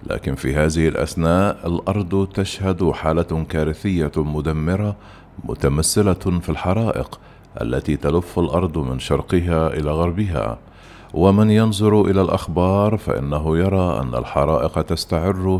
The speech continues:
في خمسة قارات، هي آسيا وأوروبا وإفريقيا وأمريكا الشمالية وشقيقتها أمريكا الجنوبية. تمتد الحرائق من سيبيريا شرقًا إلى بوليفيا وولاية كاليفورنيا الأمريكية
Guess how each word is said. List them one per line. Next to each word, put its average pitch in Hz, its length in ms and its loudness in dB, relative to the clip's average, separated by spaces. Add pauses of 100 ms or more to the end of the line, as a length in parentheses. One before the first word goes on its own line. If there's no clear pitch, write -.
في 57 180 -4
خمسة 78 360 -4
قارات، 90 760 -2 (480)
هي 64 200 -2
آسيا 95 640 0
وأوروبا 80 800 0
وإفريقيا 95 920 -2
وأمريكا 65 600 -2
الشمالية 76 920 -2 (520)
وشقيقتها 69 1200 -2
أمريكا 67 520 -4
الجنوبية. 60 920 -4 (600)
تمتد 117 380 4
الحرائق 101 600 2
من 92 120 2
سيبيريا 90 640 2
شرقًا 90 480 -2
إلى 67 460 0
بوليفيا 80 760 0
وولاية 62 640 0
كاليفورنيا 76 600 -2
الأمريكية 71 880 -2